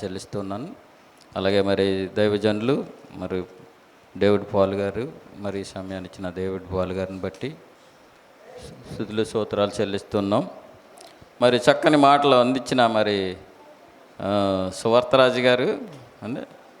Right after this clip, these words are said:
ఆ, మోసే, మోసే గారు మరి చక్కని మాటలు మనకు అందించి ఉన్నారు. వారిని బట్టి ప్రత్యేకమైన వందనాలు చెల్లిస్తూ ఉన్నాను.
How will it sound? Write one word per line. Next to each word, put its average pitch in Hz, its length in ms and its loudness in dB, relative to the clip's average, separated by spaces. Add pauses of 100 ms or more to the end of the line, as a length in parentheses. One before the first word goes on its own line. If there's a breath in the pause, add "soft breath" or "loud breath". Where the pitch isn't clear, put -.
(540)
ఆ, 101 360 -4 (440)
మోసే, 120 300 -2 (580)
మోసే 131 360 4
గారు 131 400 2
మరి 117 180 -2 (140)
చక్కని 147 200 -2
మాటలు 131 320 4
మనకు 123 280 0
అందించి 113 380 -6
ఉన్నారు. 110 380 -6
వారిని 110 280 -2
బట్టి 107 260 -4
ప్రత్యేకమైన 107 580 -4
వందనాలు 104 380 -2
చెల్లిస్తూ 98 380 -6
ఉన్నాను. 98 520 -8